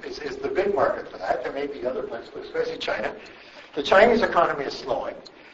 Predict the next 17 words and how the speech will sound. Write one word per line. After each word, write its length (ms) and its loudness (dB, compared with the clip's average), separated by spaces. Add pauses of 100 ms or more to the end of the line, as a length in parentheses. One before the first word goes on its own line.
(180)
They're 180 8
moving 460 8
from 400 8
being 260 2
the 120 0
workshop 560 6
of 80 2
the 120 -6
world 420 6
to 100 -4
a 80 -6
service-based 800 2
economy, 520 -2
much 200 -6
more 120 -4
service-based 640 -2
economy, 400 -6